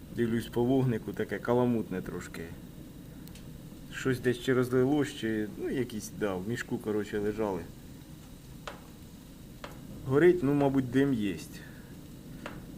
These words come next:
Сильно великий піроліз, получається, зразу,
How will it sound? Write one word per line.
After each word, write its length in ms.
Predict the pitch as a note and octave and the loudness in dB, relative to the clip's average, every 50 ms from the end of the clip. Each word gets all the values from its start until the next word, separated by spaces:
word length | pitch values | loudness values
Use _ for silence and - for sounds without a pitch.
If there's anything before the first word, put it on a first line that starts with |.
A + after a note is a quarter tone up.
| - - - - - - - - - - - - - - - - - | -14 -16 -16 -16 -16 -16 -16 -16 -14 -14 -14 -14 -14 -12 -12 -12 -12
Сильно 400 | - - - C3+ B2+ B2+ C3 B2+ | -8 0 2 2 4 4 4 6
великий 440 | A#2+ B2+ B2 B2 A#2+ A#2+ A#2+ A#2 | 6 6 8 6 6 6 2 0
піроліз, 580 | A2+ - B2 C3 B2+ B2+ A#2+ A2+ G#2 G2+ F#2+ - | 0 2 2 4 6 6 6 6 4 2 0 -2
получається, 720 | - - A2 A2 G#2+ G#2 - A2+ A2+ G#2+ G#2+ G#2+ G#2 G#2+ G#2 | -4 -4 -2 -2 -2 0 2 4 4 4 4 2 0 -4 -6
зразу, 560 | G#2 - C3 B2+ A#2+ A2 A2 G2+ G2+ G#2 G2+ | -2 2 4 6 6 6 4 4 0 -4 -8